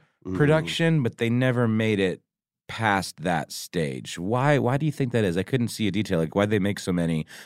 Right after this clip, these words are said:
Speaker 2: and they just never bothered putting them out there?
Speaker 1: Well, again, because the cost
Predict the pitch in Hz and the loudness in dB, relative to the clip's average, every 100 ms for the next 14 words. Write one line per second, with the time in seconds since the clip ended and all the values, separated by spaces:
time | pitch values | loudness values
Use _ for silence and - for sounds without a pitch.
0 | - 78 85 82 78 87 78 82 82 80 | -12 -4 -2 -2 -2 -2 -2 -2 0 0
1 | 78 73 69 _ _ _ _ - 90 80 | -2 -4 -10 _ _ _ _ -6 -4 -2
2 | 80 - - - 156 127 127 135 127 120 | -4 -6 -14 0 4 4 4 4 4 2
3 | - 123 113 104 - - _ _ 117 104 | 2 4 4 0 -6 -12 _ _ -14 -4
4 | 110 101 - 131 104 65 - - | -2 -2 0 2 2 2 -8 -12